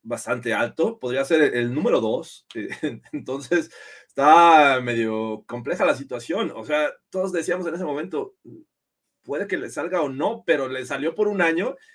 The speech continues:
y el resto me parece que van a estar, eh, sufriendo estos, estos Rams si es que sucede esta situación. La, la, la, al final de la temporada parecía que Aaron Donald decía, "Ya, adiós, basta, ya conseguí mi Super Bowl,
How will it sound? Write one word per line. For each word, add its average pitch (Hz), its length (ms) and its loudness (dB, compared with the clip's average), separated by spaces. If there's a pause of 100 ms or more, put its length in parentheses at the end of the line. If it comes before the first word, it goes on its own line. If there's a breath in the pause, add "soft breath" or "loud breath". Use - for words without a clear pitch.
(120)
y 139 100 -4
el 135 100 -2
resto 165 440 -8 (100)
me 143 140 -10
parece 120 260 -4
que 185 80 -8
van 143 120 -6
a 151 40 -8
estar, 147 400 -4
eh, 113 340 -6
sufriendo 117 720 -8
estos, 110 520 -12
estos 113 280 -14
Rams 117 220 -6
si 131 120 -8
es 127 100 -8
que 160 100 -6
sucede 117 340 -8
esta 120 220 -10
situación. 95 500 -14 (300 loud breath)
La, 147 200 0
la, 147 520 2
la, 147 200 2
al 147 100 0
final 180 180 -2
de 220 60 2
la 185 80 6
temporada 151 340 0
parecía 180 340 -4
que 151 160 -2
Aaron 139 220 0
Donald 131 260 -4
decía, 113 540 -6
"Ya, 120 240 -4
adiós, 110 440 -8
basta, 107 380 -8
ya 104 200 -8
conseguí 104 400 -14
mi 110 120 -12
Super 90 300 -16
Bowl, 120 280 -6